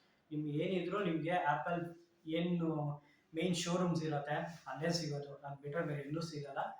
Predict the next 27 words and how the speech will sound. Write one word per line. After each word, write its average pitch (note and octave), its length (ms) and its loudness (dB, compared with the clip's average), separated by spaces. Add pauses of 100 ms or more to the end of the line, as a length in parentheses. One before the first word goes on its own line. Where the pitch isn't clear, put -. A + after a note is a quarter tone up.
(160)
ಯಾರೋ D#3 180 -2
ನಿಮ್ಗೆ D3 240 0
ಯಾಮಾರಿಸಿದ್ದಾರೆ, D3+ 1040 -2
ನೆಕ್ಸ್ಟ್ E3 220 -4
ಟೈಮ್ A#3 160 10
ನಿಮಗೆ E3+ 260 2
ನೀವೇ F3+ 500 4
ಆಗ್ಲಿ F3+ 420 8
ಬೇರೆಯವ್ರಿಗೆ G3+ 440 6
ಇನ್ಫಾರ್ಮ್ E3+ 320 4
ಮಾಡಿ, D#3 340 2 (600)
ಆ, D#3 400 4
ಈ D#3+ 120 0
ಥರ F3 120 8
ನನ್ಗೆ E3 340 10
ಯಾಮಾರಿಸಿದ್ದಾರೆ, E3+ 580 6
ನೀವು F#3+ 240 8 (300)
ಯಾಮಾರ್ಬೇಡಿ" D#3+ 560 6
ಅಂತ D3 180 -2 (380)
ಬೇರೆಯವ್ರಿಗೆ G3+ 380 6
ಇನ್ಫಾರ್ಮ್ E3 280 2
ಮಾಡಿ. C#3+ 360 -4 (300)
ಅದು D#3+ 180 4
ಅವ್ರಿಗೆ F#3+ 260 4
ಒಳ್ಳೇದಾಗುತ್ತೆ, D3+ 760 4
ನಿಮ್ಗೂ E3+ 280 2
ಒಳ್ಳೇದಾಗುತ್ತೆ. D3 760 2